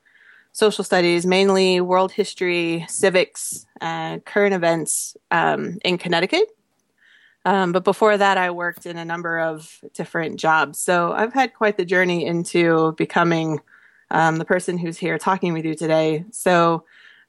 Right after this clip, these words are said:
a big part of my transition from working in Capitol Hill to doing corporate P R and then becoming a teacher and then a teacher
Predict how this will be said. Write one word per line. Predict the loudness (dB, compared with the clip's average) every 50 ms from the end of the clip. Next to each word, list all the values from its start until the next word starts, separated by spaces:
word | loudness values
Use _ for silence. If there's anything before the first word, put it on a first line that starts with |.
| -4
a | 0 2 2 2
big | 4 4 2 2 2 0
part | 0 2 2 2 2
of | -2 -4 -4 -4
my | -6 -6 -4 -4 -4 -4 -6 -8
transition | -10 -10 -10 -10 -8 -8 -6 -8 -6 -6 -6 -6 -6 -6 -6 -8
from | -8 -2 0 2 2 2 0 -2 -6 -8 -10 -12 _ -20 _ _ -20 -20 -20 _ _ _
working | 0 2 2 4 4 4 4 4
in | 4 4 4 2 2 2 2 0 -2 -2 -4 -6 -4
Capitol | -2 0 0 0 0 -2 -2
Hill | 0 2 2 4 4 2 2 0 -2
to | -4 -6 -6 -4 -4 -4 -4 -4 -2 -4 -4 -4 -6 -6
doing | -4 -2 -2 0 -2 -2 -4
corporate | -2 0 0 2 2 0 -2 -2
P | 0 2 4
R | 4 4 6 4 4 4 2
and | 0 -2 -6
then | -6 -8
becoming | -6 -6 -6 -6 -6 -6 -8
a | -6
teacher | -4 -4 -2 0 2 2 2 0
and | 0 -2
then | -4 -6
a | -6
teacher | -8 -10 -10 -10 -12